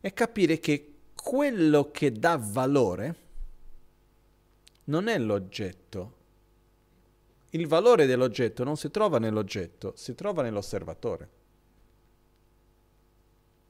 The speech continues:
Una delle caratteristiche dei nostri veleni mentali è che quando sono manifestati, l'oggetto del veleno mentale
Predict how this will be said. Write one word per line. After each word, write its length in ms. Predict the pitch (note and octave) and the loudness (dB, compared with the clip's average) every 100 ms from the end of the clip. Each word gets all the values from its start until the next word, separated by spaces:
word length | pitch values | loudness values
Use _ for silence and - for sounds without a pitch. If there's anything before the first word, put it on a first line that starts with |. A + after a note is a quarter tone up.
| _ _ _ _ _ - - | _ _ _ _ _ -20 -14
Una 160 | - A#3 | -2 0
delle 220 | F3 D3 | 4 2
caratteristiche 800 | D3 B2+ A#2+ A#2+ B2+ D#3+ - B2 | 2 0 0 -2 -2 -2 -4 -2
dei 120 | A2 | 0
nostri 320 | A#2 C3+ A2+ A2 | 0 -2 -4 -2
veleni 340 | A2 C#3 C3+ | 0 2 0
mentali 680 | A#2 A#2 A#2+ F#2+ D#2+ E2 C3+ - _ _ _ _ _ | -2 -2 -2 -2 -2 -8 -10 -14 _ _ _ _ _
è 140 | B2+ - | -8 -6
che 200 | C3 - | -8 0
quando 380 | A3 C4 G#3+ | 2 2 0
sono 320 | C#3+ - C3+ C3 | -4 -2 -2 -2
manifestati, 1160 | D#3 E3+ D3+ C3 B2+ - - G#2 F#2+ - B2+ - - - - | -2 -2 -2 -4 -8 -8 -6 -6 -8 -12 -12 -12 -18 -18 -6
l'oggetto 640 | A#2+ C3 A2 G#3+ D#3 - A2+ | -4 -4 0 2 2 -2 -2
del 220 | A#2 B2+ | -2 -2
veleno 320 | F#3+ F#3+ B2+ | -2 -2 -2
mentale 640 | E3 G3+ - A2 A#2 D3+ | -6 -8 -6 -4 -4 -6